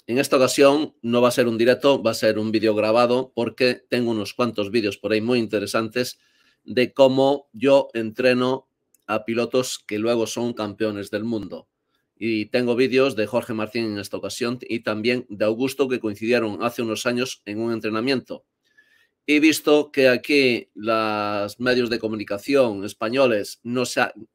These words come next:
hecho eco de que este año dos campeones del mundo, Izan Guevara y Augusto Fernández, comenzaron en mi escuela conmigo, pues voy a hacerlo yo, porque además pasa una cosa curiosa.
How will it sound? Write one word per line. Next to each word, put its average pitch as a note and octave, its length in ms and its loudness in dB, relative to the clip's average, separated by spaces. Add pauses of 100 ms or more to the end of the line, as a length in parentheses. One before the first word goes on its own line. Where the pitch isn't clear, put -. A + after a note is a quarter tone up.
(120)
hecho B2+ 500 -2
eco C3 440 -2 (600)
de A2+ 200 -6
que A#2 380 -6 (280)
este A#2+ 340 -2
año A2 260 -2
dos C3 280 0
campeones A#2+ 500 -4
del A2 140 -4
mundo, A#2 360 -4
Izan B2 300 -4
Guevara A#2 540 0 (100)
y A#2 100 -6
Augusto A#2+ 320 -2
Fernández, A#2 640 -4
comenzaron A#2 640 -2
en A2 120 -6
mi A2+ 80 -4
escuela A2+ 480 0
conmigo, B2 640 -2 (720)
pues G#2+ 680 -2 (320)
voy B2 260 0
a B2 100 4
hacerlo A2+ 360 -2
yo, C#3+ 340 4 (260)
porque A#2+ 260 -2
además B2 300 0
pasa C3 460 0
una B2 220 -2
cosa A#2+ 260 -4
curiosa. B2 580 -2